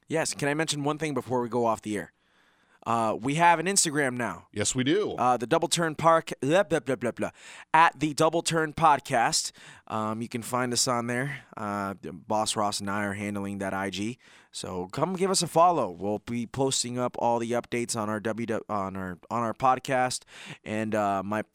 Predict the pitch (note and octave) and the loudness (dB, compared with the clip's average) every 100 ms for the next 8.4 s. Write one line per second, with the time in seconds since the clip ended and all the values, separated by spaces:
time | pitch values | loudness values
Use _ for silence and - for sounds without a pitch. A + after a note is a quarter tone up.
0 | - B2 C#3 - D#3+ E3 D3 C3 - A2+ | -2 2 2 2 0 2 0 -2 -2 -2
1 | G#2 - A#2+ A#2 - _ _ _ C#3 C#3 | -2 -4 -2 -4 -6 _ _ _ 0 0
2 | C#3 - _ B2 C3 C#3+ C#3+ C#3 D3+ D#3 | 0 -4 _ 2 4 2 0 -2 -2 -2
3 | C#3 C3+ C3 B2+ - _ - B2 - C3 | -2 -4 -6 -10 -14 _ -4 -4 -4 -6
4 | C#3+ C#3 C#3 C3+ - C#3 C#3+ C#3 C3 C3 | -6 -6 -8 -6 -4 0 0 -2 -2 -4
5 | C3+ C3+ B2 A#2 C3+ C3+ C3 B2+ C#3 - | -4 -4 -6 -4 -2 -2 -4 -4 -4 -4
6 | A#2 - - A2 B2+ B2 A#2+ A#2+ B2+ B2+ | -4 -6 -10 -6 -4 -2 -2 -4 -4 -6
7 | B2 A#2 A2 A#2 F#3+ - - - - - | -6 -4 0 0 0 -6 -20 -20 -20 -8
8 | G#2+ A2 G#2 G#2 | -4 -4 -4 -8